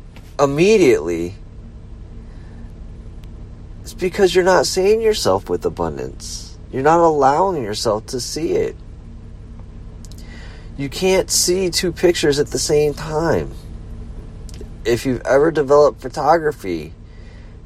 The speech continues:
and, or if you've ever used film and you had to wind and rewind it yourself, and, and some, for some reason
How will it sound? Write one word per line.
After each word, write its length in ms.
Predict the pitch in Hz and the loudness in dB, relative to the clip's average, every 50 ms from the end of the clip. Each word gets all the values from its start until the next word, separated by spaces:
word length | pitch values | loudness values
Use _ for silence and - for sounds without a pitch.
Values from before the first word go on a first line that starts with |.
| - - - - - - - - - - - - - - - - - | -20 -18 -18 -18 -18 -18 -18 -18 -18 -18 -18 -18 -18 -18 -16 -10 -6
and, 360 | 110 110 110 107 104 104 104 - | -2 0 0 0 0 -2 -6 -4
or 380 | - 110 113 110 107 107 104 90 | 0 4 4 6 6 6 4 2
if 300 | - 101 110 107 - 113 | 0 0 -2 -2 -2 -4
you've 180 | 113 107 - - - | -4 -4 -2 0 2
ever 240 | 127 135 131 139 135 | 2 4 4 2 0
used 640 | 123 120 120 131 143 147 143 135 - - - - | 0 -2 -4 -4 -4 -4 -4 -6 -6 -8 -12 -12
film 540 | - - 123 143 156 156 143 131 113 101 92 | -6 0 4 6 6 8 6 6 4 0 -2
and 680 | 87 - - 98 101 98 95 95 92 87 82 92 107 | -6 -6 -6 -6 -6 -6 -6 -8 -10 -12 -12 -10 -8
you 560 | 110 110 107 101 95 95 92 87 82 67 - - | -6 -4 -4 -4 -4 -6 -6 -6 -8 -10 -10 -8
had 380 | - 117 120 123 131 135 127 - | -4 0 2 2 2 2 0 -2
to 460 | - - 123 120 113 101 98 95 - - - - - - - - - - - - - - | -4 -2 -2 0 -2 -2 -4 -6 -10 -14 -16 -16 -16 -16 -16 -16 -16 -16 -16 -16 -16 -14
wind 580 | - 92 101 113 123 135 139 139 139 135 123 110 | -6 0 4 4 6 6 6 4 2 2 0 0
and 120 | 110 104 | -2 0
rewind 500 | 110 131 139 131 127 127 127 127 131 123 | 0 0 0 2 4 4 4 4 4 2
it 120 | 127 123 110 | 2 2 2
yourself, 580 | 104 110 - - - 127 127 131 131 127 - | 0 -2 -2 0 4 4 6 6 4 2 0
and, 160 | 113 104 104 - | -4 -6 -6 -6
and 180 | 90 104 104 | -8 -6 -4
some, 280 | - - 135 131 135 123 | -2 -2 -2 -2 -2 -2
for 160 | - 120 110 | 0 0 0
some 260 | - - 143 135 131 | 2 4 2 2 2
reason 500 | 131 135 139 139 127 131 117 107 104 95 | 2 2 0 0 0 -2 -4 -6 -6 -10